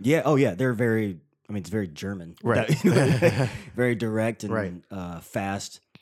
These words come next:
Speaker 2: Right.
Speaker 1: Uh, aggressive.
Speaker 2: Right. Where Brazil, m-,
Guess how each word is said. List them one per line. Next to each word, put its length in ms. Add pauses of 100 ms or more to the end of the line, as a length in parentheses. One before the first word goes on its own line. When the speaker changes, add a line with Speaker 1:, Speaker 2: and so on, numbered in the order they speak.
(120)
Speaker 2:
Right. 260
Speaker 1:
Uh, 260 (1080)
aggressive. 540 (160)
Speaker 2:
Right. 200
Where 180
Brazil, 680 (920)
m-, 80